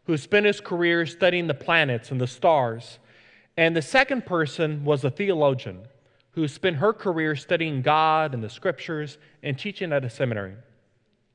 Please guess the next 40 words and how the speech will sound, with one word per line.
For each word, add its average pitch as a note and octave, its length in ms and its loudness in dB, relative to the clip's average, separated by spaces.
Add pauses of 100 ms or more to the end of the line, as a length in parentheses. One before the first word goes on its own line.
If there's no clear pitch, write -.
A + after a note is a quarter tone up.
(220)
Well, D3+ 120 2
during G3+ 220 4
the F#3+ 80 0
conversation, E3+ 640 0
the C#3 80 0
astronomer D3+ 680 0 (400)
turned G3+ 260 2
to G3 60 -4
the D#3 160 -2
theologian D#3 720 0 (400)
and D3+ 120 4
he D#3 80 2
said G#3+ 280 4
to F3 100 -4
her, D#3+ 280 2 (300)
"I C4 200 10
believe G#3 540 4
that D#3 220 2
all A#3 320 8
theology D#3+ 840 4 (180)
can E3 140 -4
be D3 160 2
summed A3+ 480 0
up F#3 420 2
with D3+ 160 0
just C#3 320 0
one A3 380 6
line. B2+ 340 2 (1160)
'Jesus A#3 500 2
loves F#3+ 260 6
me, D#3+ 120 0
this F3 240 0
I E3+ 140 4
know, B2 420 2 (340)
for G3+ 240 4
the G3 80 2
Bible E3 380 6
tells C#3 340 2
me B2 80 -4
so.'" A2 460 -4